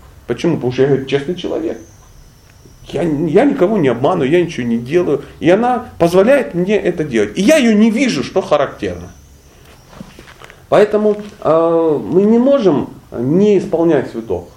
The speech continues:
Кстати, вот, э, как-то Бхактитиха Махарадж сказал, и, и, м, есть тест, как определить, ты поступаешь правильно или неправильно. И вот правильный тест, ну, звучит так. Представь, что все поступят так одновременно. То есть весь мир,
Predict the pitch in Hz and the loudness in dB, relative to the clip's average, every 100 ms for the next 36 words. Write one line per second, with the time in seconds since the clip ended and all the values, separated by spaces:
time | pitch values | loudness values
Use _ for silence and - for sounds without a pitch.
0 | - _ _ - - 269 - 143 127 - | -20 _ _ -6 -2 0 2 0 -2 -8
1 | - 131 139 180 175 160 165 170 165 175 | -4 0 0 -2 -2 -2 -2 -4 -6 -4
2 | 151 147 151 156 151 151 143 113 - - | -4 -2 -2 -2 -2 -4 -2 -2 -4 -12
3 | - - - - - 135 139 127 127 123 | -20 -20 -18 -14 -8 -6 -4 -4 -4 -4
4 | 131 131 127 - - - - 139 180 175 | -4 -2 -4 -8 -20 -18 -8 0 0 -2
5 | - - 320 - - 190 170 180 170 175 | -12 -4 -4 -2 -4 0 0 -2 -4 -6
6 | 156 - - - 165 151 165 175 175 - | -6 -10 -18 -8 -8 -6 0 0 0 0
7 | 254 226 151 151 151 135 113 92 87 - | 2 2 2 2 0 -2 -4 -6 -8 -16
8 | - - _ _ _ _ - - 180 - | -20 -20 _ _ _ _ -18 -2 -2 2
9 | 185 196 196 196 247 240 - 143 180 123 | 2 2 0 -2 -4 -4 -10 -6 -2 -2
10 | 104 104 - 127 170 208 - 95 - - | -4 -8 -12 -12 -10 -4 -2 -4 -6 -20
11 | - 196 208 214 - - 180 170 131 - | -4 -2 2 0 -2 0 2 2 -2 -6
12 | - 269 160 - 220 160 156 98 95 123 | -4 -2 -4 -4 -4 -4 -4 -6 -4 -2
13 | 151 147 123 95 87 - - - 110 - | 0 0 -2 -4 -8 -14 -18 -10 -10 -10
14 | - _ _ - 175 233 - 101 90 | -20 _ _ -6 -4 -4 -4 -6 -8